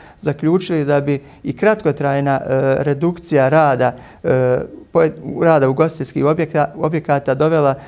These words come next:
do relativnog poboljšanja epidemiološke slike, posebno u svjetlu i, e, prazni-, praznika, znači osmomartovskih koji su bili u tom periodu i, e, koji su kod nas tradicionalno, e,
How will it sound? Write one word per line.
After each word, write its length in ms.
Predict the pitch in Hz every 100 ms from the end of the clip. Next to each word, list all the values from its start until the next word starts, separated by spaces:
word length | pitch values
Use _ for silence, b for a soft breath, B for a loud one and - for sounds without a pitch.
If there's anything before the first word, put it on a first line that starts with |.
| B -
do 200 | 139 139
relativnog 520 | 143 156 147 139 131
poboljšanja 680 | 135 135 135 139 143 156 147
epidemiološke 720 | 127 131 123 131 143 139 - 131
slike, 480 | - 185 185 160 156 B B -
posebno 440 | 180 185 165 147
u 20 |
svjetlu 500 | 139 165 170 170 151
i, 260 | 143 139 -
e, 320 | 139 139 139 143 - B _ _ - - -
prazni-, 460 | 160 156 135 131 120 -
praznika, 520 | 160 151 131 123 123
znači 260 | 131 123 147
osmomartovskih 720 | 139 135 135 143 147 - 131
koji 180 | - 139
su 260 | 131 135 131 B B B
bili 420 | 131 143 156 147
u 120 | 151 147
tom 200 | 147 127
periodu 560 | 156 156 156 147 143 - B B
i, 220 | 143 139 127
e, 120 | 131
koji 180 | 147 131
su 140 | -
kod 160 | 156 156
nas 160 | 135
tradicionalno, 800 | 156 156 156 143 139 135 131 131 123
e, 220 | 135